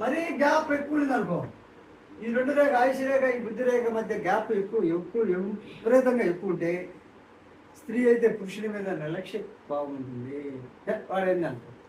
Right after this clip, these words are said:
ఎందుకు పనికిరాను వాడు?" కానీ "నువ్వు డబ్బు ఇచ్చానయ్యా, నేను అది ఇచ్చాను", ఏమన్నా ఈ వాళ్ళ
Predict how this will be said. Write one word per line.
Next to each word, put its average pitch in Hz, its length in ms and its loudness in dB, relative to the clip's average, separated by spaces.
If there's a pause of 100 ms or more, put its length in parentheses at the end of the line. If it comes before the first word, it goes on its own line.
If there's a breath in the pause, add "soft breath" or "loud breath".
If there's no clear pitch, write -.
(220)
ఎందుకు 196 260 0
పనికిరాను 175 460 0
వాడు?" 123 260 -10 (680)
కానీ 277 240 2
"నువ్వు 165 160 -2 (100)
డబ్బు 208 280 4
ఇచ్చానయ్యా, 247 440 2 (100)
నేను 226 200 0
అది 240 120 -4
ఇచ్చాను", 233 300 0 (140)
ఏమన్నా 254 320 2 (100)
ఈ 190 80 0 (640)
వాళ్ళ 160 140 0